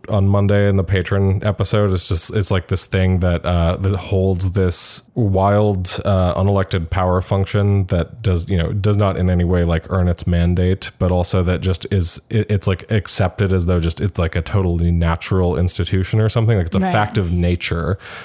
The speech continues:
Speaker 1: uh, is, is how people talk about these institutions sometimes. But basically, like, the, the trips Council itself, the trips agreement, um, the reason that the trips agreement, uh, came together in the first place was specifically, and we,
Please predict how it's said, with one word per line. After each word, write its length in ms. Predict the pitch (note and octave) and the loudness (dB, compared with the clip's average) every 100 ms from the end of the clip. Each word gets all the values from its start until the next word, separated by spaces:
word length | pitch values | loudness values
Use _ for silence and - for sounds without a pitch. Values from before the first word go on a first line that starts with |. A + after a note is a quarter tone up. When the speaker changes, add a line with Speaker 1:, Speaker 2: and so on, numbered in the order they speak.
| - | -6
Speaker 1:
uh, 380 | G2+ F#2 E2+ E2+ | 0 2 2 2
is, 260 | F#2+ F2 - | 0 0 0
is 160 | G2 | 0
how 140 | F2 F2+ | 0 -2
people 540 | - F#2+ F2+ E2+ E2 | 0 -2 0 0 0
talk 400 | - - E2+ E2+ | -4 -4 -4 -2
about 160 | E2+ D#2+ E2 - | -2 0 -2 -2
these 160 | F#2 E2+ | -4 0
institutions 580 | E2+ - D#2+ F2 - C#2+ | -2 -2 -2 -2 -2 -4
sometimes. 380 | D#2 E2+ D#2 | -2 -2 -4
But 140 | E2+ G2 | -2 0
basically, 340 | A2+ - A#2 | 0 0 0
like, 260 | G2+ F#2 - - - - - - _ _ | 0 0 -4 -16 -20 -20 -20 -20 _ _
the, 520 | - A2+ G#2 G2 F#2 - | -6 0 2 4 2 0
the 100 | G#2 | -2
trips 300 | - C#3+ C#3 | -2 -4 -4
Council 420 | - A#2+ A#2+ G2 | -2 0 0 -2
itself, 380 | F#2 - A#2+ F#2 | -2 0 -2 0
the 80 | G2 | -4
trips 260 | - C3+ | -2 -4
agreement, 840 | G#2+ F2 F#2+ A2 G#2+ E2 E2 - - _ _ | -2 0 2 2 2 0 -2 -6 -12 _ _
um, 460 | F#2+ F#2+ E2+ E2 E2 - - | 0 2 2 2 -2 -8 -2
the 140 | G#2 | 0
reason 380 | G#2+ A#2+ B2+ C3+ | 2 2 2 2
that 120 | B2 | 2
the 80 | A2 | 0
trips 320 | G#2 - G#2 | -2 -2 -4
agreement, 680 | G2 G2 G2+ G2 F#2 F2+ - - | -2 0 2 2 0 -2 -8 -6
uh, 160 | F#2+ F2+ | -2 -2
came 240 | - G#2+ | 0 0
together 320 | G2+ G2 G2+ F#2+ | 0 0 0 2
in 100 | F2+ | 0
the 60 | |
first 380 | F2+ - A2 - | 0 0 -2 -2
place 280 | - E2+ - | -2 -2 -2
was 220 | G2+ G2+ | -2 0
specifically, 880 | - - G#2+ - C#3+ - B2 B2 G#2+ | -2 -4 -4 -2 -2 -4 -2 0 2
and 140 | G2+ | 2
we, 100 | G#2 | 2